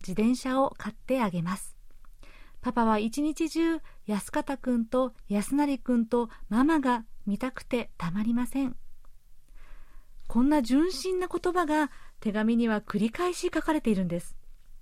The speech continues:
また、便箋の隅々に家族のにこやかな似顔絵が描かれています。これを見ると、どれほど家族に会いたかったんだろう、そしてどれほど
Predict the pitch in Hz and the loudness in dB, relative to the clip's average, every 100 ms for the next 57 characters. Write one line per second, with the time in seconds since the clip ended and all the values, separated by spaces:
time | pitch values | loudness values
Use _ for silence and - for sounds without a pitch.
0 | - - - - 220 214 233 226 - - | -14 -16 -16 -4 -2 0 -2 -4 -10 -4
1 | 202 214 220 226 220 220 - 226 302 294 | 4 6 6 6 4 4 4 4 4 4
2 | 269 254 294 277 - - - - - 233 | 4 6 4 2 -4 -14 -14 -8 -2 2
3 | 254 233 220 202 185 - 294 370 370 294 | 2 4 2 2 -2 -2 -2 -2 0 4
4 | 233 202 180 185 196 214 233 240 254 262 | 4 4 0 0 2 2 2 2 0 0
5 | 208 226 220 190 170 180 - - - - | -2 -2 -2 -2 -4 -4 -8 -12 -16 -16
6 | - - - - - - 220 226 233 247 | -20 -20 -20 -16 -10 -4 0 2 2 2
7 | 233 247 233 220 - - - - 190 254 | 2 2 0 -2 -10 -10 -6 0 4 4
8 | 330 381 370 302 262 - 240 254 247 226 | 4 0 6 6 4 0 0 2 2 2
9 | 170 190 202 254 285 - 269 247 233 226 | 2 0 -2 -4 -6 -2 0 2 2 0
10 | 214 - - - 247 226 - 262 - - | -2 -10 -18 -8 -8 -4 0 0 -2 -14
11 | - - 170 214 220 294 302 294 | -12 -2 2 2 2 0 0 0